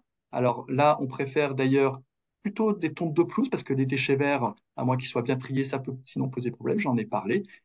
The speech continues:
Et puis, euh, venant des collectivités, euh, la méthanisation, ça peut être un outil, euh, fort intéressant pour, euh, traiter les bouts de stations d'épuration. Historiquement, c'est comme ça que la filière s'est développée en région.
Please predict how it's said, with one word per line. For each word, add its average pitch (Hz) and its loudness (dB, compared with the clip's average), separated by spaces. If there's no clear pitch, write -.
Et 170 4
puis, 196 2
euh, 127 4
venant 165 0
des 147 0
collectivités, 123 0
euh, 117 4
la 135 2
méthanisation, 131 0
ça 170 0
peut - 2
être 156 0
un 127 2
outil, 139 -2
euh, 127 -2
fort 156 2
intéressant 143 -4
pour, 202 4
euh, 127 4
traiter 220 2
les 151 0
bouts 143 -4
de 156 0
stations 139 -2
d'épuration. 127 0
Historiquement, 135 -2
c'est 143 -2
comme 127 0
ça 131 -2
que - -4
la 127 0
filière 135 0
s'est 151 6
développée 135 6
en 143 4
région. 123 2